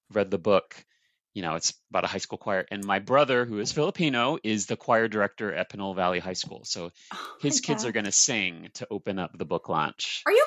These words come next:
Speaker 2: kidding me right now?
Speaker 1: Yeah. And, um, <laughs> and I'm actually gonna, I used to have my own choral group. And so they're coming back as in a reunion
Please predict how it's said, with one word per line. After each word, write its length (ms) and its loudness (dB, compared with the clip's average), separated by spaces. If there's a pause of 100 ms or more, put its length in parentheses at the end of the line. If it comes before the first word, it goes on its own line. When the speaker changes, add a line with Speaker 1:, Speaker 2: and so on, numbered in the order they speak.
Speaker 2:
kidding 540 0
me 160 -2
right 300 -4
now? 460 -8 (140)
Speaker 1:
Yeah. 600 4 (100)
And, 320 -4
um, 380 0 (280)
<laughs> 260 0
and 200 0
I'm 240 2
actually 340 0
gonna, 380 -4 (440)
I 140 6
used 200 -2
to 80 2
have 100 2
my 140 -4
own 240 -2 (100)
choral 300 2
group. 340 0
And 160 -8
so 260 0
they're 240 0
coming 340 -10
back 400 0
as 320 -10
in 100 -6
a 80 -4
reunion 760 -2